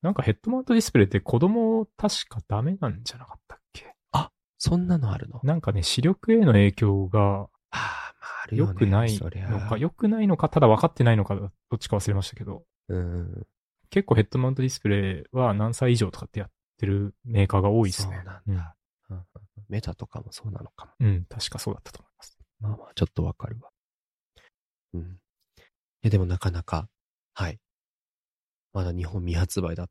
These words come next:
Speaker 2: たので、ちょっと楽しいなと思いながらやれたよ。うん。面白かった。
Speaker 1: うん。
Speaker 2: もし東京来る時があれば、<laughs> あの、そこに行けば貸してくれる人たちはいるから。<laughs> まあまあまあまあ、気が向いたら。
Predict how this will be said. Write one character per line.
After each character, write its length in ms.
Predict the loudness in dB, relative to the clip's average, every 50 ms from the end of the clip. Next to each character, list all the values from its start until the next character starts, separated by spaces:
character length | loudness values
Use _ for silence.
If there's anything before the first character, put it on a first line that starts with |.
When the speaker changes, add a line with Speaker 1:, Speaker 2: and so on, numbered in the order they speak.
| _
Speaker 2:
た 100 | -14 -14
の 100 | -12 -12
で、 120 | -14 -16 -18 _
ち 80 | -6 -6
ょ 40 | -6
っ 40 | -4
と 80 | -4 -4
楽 140 | -4 -2 0
し 160 | 0 0 0
い 20 |
な 100 | -2 -4
と 120 | -6 -8 -8
思 140 | -8 -8 -10
い 40 | -10
な 140 | -10 -10
が 100 | -10 -10
ら 60 | -10 -10
や 140 | -10 -10
れ 80 | -12 -12
た 120 | -12 -10 -10
よ。 120 | -10 -10 _ _ _ _ _ _ _ _ -10
う 60 | -8
ん。 320 | -8 -6 -6 -8 -10 -12 -16 _ _ _ _ _ -12
面 160 | -10 -8 -8
白 200 | -8 -8 -8 -10
か 120 | -10 -14 -18
っ 40 | -16 _
た。 140 | -16 -14 -8 -4
Speaker 1:
う 60 | -4
ん。 180 | -4 -4 -6 -10 _ _ _ _ _ _ _ _ _ _ _ -4
Speaker 2:
も 60 | -2
し 200 | -2 -2 -2 -2
東 160 | 0 0 0 2
京 140 | 0 -2
来 140 | 0 0 -2
る 80 | -2 -2
時 220 | -4 -6 -6 -4
が 100 | -6 -6
あ 20 | -6
れ 100 | -6 -8
ば、 200 | -10 -12 -14 -4
<laughs> 60 | 4
あ 160 | 6 6 6 6 4 4 4 6 6 6
の、 160 | 4 4 2 2
そ 160 | 4 6 6
こ 140 | 8 8 6
に 260 | 8 6 4 2 0 _ -14 -8 -4
行 120 | 0 4
け 80 | 4 4
ば 220 | 6 4 2 0 _ _
貸 200 | -2 -2 0 2
し 40 |
て 100 | 2 2
く 120 | 2 4 4
れ 80 | 4
る 80 | 6 4
人 180 | 6 6 6 6
た 100 | 6 4
ち 120 | 2 2
は 60 | 2
い 60 | 2
る 80 | 2 0
か 140 | 0 0 0
ら。 120 | 0 0 -4
<laughs> 40 | -2 4 6 6 8 10 8 8 8 6 -2 -2 -2 -2 -4 -4 -4 _ -6 -6 -6 -6 -18 -20 -20 _ _ -14 -10 -4 -2 -2 -2 -2 -2 -2 -2 -2
ま 80 | -2 -4
あ 20 |
ま 120 | -4 -4 -6
あ 60 | -6
ま 120 | -6 -8
あ 40 | -10
ま 160 | -10 _ _
あ、 20 | _ _
気 180 | -6 -4 0 2
が 120 | 2 2
向 160 | 0 0 -4
い 40 | -4
た 140 | -4 -6 -8
ら。 60 | -6